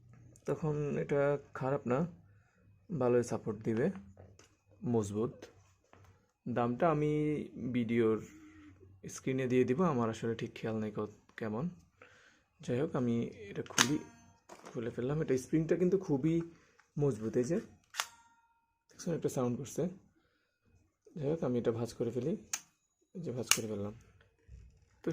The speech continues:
সুন্দর একটা গ্যাজেট, কিন্তু আমার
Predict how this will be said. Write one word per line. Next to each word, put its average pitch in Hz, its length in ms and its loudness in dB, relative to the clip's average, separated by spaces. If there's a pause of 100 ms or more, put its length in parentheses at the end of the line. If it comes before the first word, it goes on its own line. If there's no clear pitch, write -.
সুন্দর 175 300 4
একটা 175 140 4 (100)
গ্যাজেট, 120 400 8 (1080)
কিন্তু 131 340 -4 (220)
আমার 131 480 2